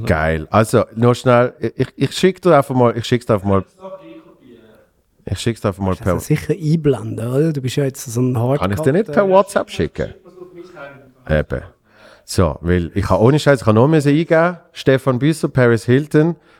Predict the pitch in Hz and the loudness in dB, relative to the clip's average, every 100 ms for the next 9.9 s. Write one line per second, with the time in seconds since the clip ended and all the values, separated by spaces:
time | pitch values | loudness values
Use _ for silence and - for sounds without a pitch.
0 | _ 101 98 - 98 110 - 107 151 185 | _ 0 0 0 0 0 0 2 2 2
1 | 143 107 80 - _ _ _ _ _ _ | 2 2 0 -8 _ _ _ _ _ _
2 | _ _ - 131 160 - - _ _ _ | _ _ -20 -16 -16 -16 -18 _ _ _
3 | _ _ 95 85 78 - 104 117 - 117 | _ _ -8 -6 -10 -6 -6 -6 -6 -4
4 | 110 110 - 104 113 - 80 131 143 - | -2 -2 -4 -4 -4 -6 -6 -4 -4 -6
5 | - 160 147 170 - _ _ _ _ - | -8 -2 0 -2 -6 _ _ _ _ -12
6 | 110 147 135 131 123 139 139 165 190 185 | -4 -2 0 0 -2 -2 2 4 6 4
7 | 180 202 196 180 185 202 202 185 196 196 | 2 2 2 4 4 6 4 2 2 2
8 | 196 185 165 - 175 - 160 156 156 156 | 2 0 -2 -2 -6 -6 -2 -2 -2 -4
9 | 143 160 175 170 160 165 160 156 | -2 -2 0 -2 -2 -4 -2 -2